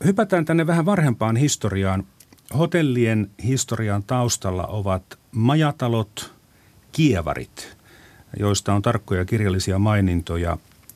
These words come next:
ja kuninkaan antamia määräyksiä jo tuhatkaksisataa, tuhatkolmesataa-lukujen vaihteesta lähtien.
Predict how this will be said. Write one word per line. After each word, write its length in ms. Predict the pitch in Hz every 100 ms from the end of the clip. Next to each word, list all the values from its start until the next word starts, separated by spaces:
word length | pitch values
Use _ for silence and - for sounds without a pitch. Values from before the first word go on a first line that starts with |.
| -
ja 340 | 92 90 80 -
kuninkaan 440 | 117 107 98 92
antamia 380 | 92 90 90 92
määräyksiä 840 | 98 107 95 80 80 - - 92
jo 300 | 95 107 120 123 - -
tuhatkaksisataa, 800 | 113 110 - 113 - 98 98 92
tuhatkolmesataa-lukujen 1200 | 104 101 - 104 92 87 85 82 85 85 82 80 - - - - -
vaihteesta 640 | 104 95 - - 85 - 90
lähtien. 560 | 95 92 - 80 73